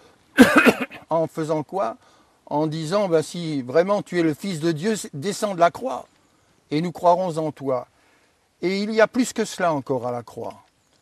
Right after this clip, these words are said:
À la croix, il y a un transfert de, de, d'identité, de nature. C'est-à-dire qu'à la croix, Jésus a pris notre place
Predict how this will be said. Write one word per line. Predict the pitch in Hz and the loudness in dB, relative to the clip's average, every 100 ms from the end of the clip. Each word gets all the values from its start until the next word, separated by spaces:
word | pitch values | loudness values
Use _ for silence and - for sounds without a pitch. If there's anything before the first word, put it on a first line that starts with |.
| _ _ - | _ _ -6
À | 156 | 2
la | 175 | 2
croix, | - 220 214 | 2 -2 0
il | 190 | -2
y | 196 | -2
a | 208 185 175 | 0 0 -2
un | 170 | -2
transfert | - 196 - - 170 147 127 110 - _ _ - | -6 -6 -6 -4 0 0 0 -8 -18 _ _ -18
de, | 123 151 151 151 _ | -4 -2 -2 -4 _
de, | 127 123 143 | -16 -8 -6
d'identité, | 135 196 208 185 - 156 202 190 | -6 -4 -4 -4 -10 -10 -6 -4
de | 170 | -2
nature. | 165 165 - 151 123 101 _ _ _ _ | 2 0 0 -6 -6 -8 _ _ _ _
C'est-à-dire | - 147 175 208 214 - | -10 0 2 2 0 0
qu'à | 180 170 160 | -2 4 4
la | 165 | 4
croix, | - 220 254 | 0 -2 -2
Jésus | 190 196 160 208 | -2 -6 -6 2
a | 165 | 2
pris | 156 - 170 | 2 -4 -4
notre | 160 180 - 165 | -2 -2 -2 -6
place | - 170 220 202 - | -4 -4 -4 -6 -14